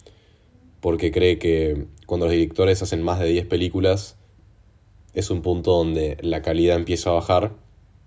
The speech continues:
y ya las películas son malas, básicamente. Bueno, esto fue la sección de directores de Quentin Tarantino.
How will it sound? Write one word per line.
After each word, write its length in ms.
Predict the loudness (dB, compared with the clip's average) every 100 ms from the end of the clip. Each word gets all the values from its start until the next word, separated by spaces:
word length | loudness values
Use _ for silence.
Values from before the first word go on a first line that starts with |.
| -20 _ _ -8
y 60 |
ya 140 | 0 2
las 100 | 2
películas 460 | 0 2 2 0
son 400 | -2 -4 -4 -6 -6
malas, 460 | -4 -4 -6 -12 -10
básicamente. 560 | -6 -4 -2 -4 -8 -14 -20 _ _ _ _ _ _ _ _ -20 -20 _ _ _ _ _ -20 _ _ _ _ _
Bueno, 380 | 0 2 2 -2 -8
esto 240 | -6 -4
fue 640 | 0 4 6 6 4 2 -4 -14 -20 _ _ _ _ _ _ -20 -10
la 100 | -8
sección 380 | -8 -4 -2 2
de 80 |
directores 720 | 2 0 0 2 4 2 -4 -8
de 120 | -6
Quentin 300 | -4 -2 0
Tarantino. 460 | 0 -2 -2 -2